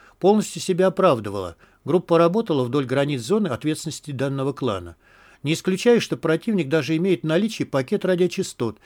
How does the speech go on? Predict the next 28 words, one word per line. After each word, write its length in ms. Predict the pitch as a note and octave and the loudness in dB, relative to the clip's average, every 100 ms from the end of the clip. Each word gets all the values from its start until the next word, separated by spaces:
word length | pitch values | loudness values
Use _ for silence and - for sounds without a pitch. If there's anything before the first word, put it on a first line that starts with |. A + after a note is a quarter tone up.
| - - | -20 -12
и 80 | C#3+ | -4
позывных 580 | F3+ D#3+ G3 D3+ A2+ C#3+ | -2 2 2 2 -2 -4
на 80 | |
случай 340 | C3+ E3+ E3 C#3+ | -4 -2 -2 -4
встречи 380 | - G3 G#3 - | -4 -4 -4 -6
с 80 | |
патрулями 540 | - B2 B2 D3 E3+ D#3 | -10 -8 -2 2 2 0
Сичи. 480 | - D#3 - F#2+ - _ _ _ - - | -6 -8 -10 -14 -18 _ _ _ -20 -4
Более 260 | D3+ A#3 G3 | 4 6 4
никаких 460 | D#3+ D#3 C#3 C3+ | 2 0 -2 -4
особых 380 | D#3 D#3+ E3+ D3 | -4 -2 -4 -4
примет 380 | C#3+ C#3 E3 E3+ | -6 -4 -4 -2
не 140 | F3+ | -2
было. 300 | A#2+ G2 F2 - _ - | -2 -4 -8 -14 _ -8
Движение 440 | A#2+ D3+ F3+ F3 | -4 0 2 2
и 20 | E3+ | 0
тактика 400 | G#3+ - - - | -2 -4 -12 -8
совершенно 500 | C3+ C3+ - D#3+ B2 | -4 -4 -4 -4 -4
стандартные, 760 | - B2 B2 F#3+ G3 F3+ E3 - _ - | -4 -4 2 0 0 -4 -6 -8 _ 0
могущие 420 | F#3 F3+ - F3 | 2 2 2 2
подходить 560 | - - F3 F#3 A3+ - | 2 -2 0 0 0 0
как 240 | D#3 - | -2 -2
в 80 | D3 | -6
прошедшем 580 | D3 D#3 - D#3 - D3 | -2 -2 -2 -4 -2 0
выучку 420 | E3 D#3 - D3+ | 2 2 -2 -4
в 60 | |
бывшем 320 | C#3+ D#3 - D#3 | -2 -2 -4 -4
Союзе, 540 | E3+ F#3 A#3+ A2+ | 0 2 2 -2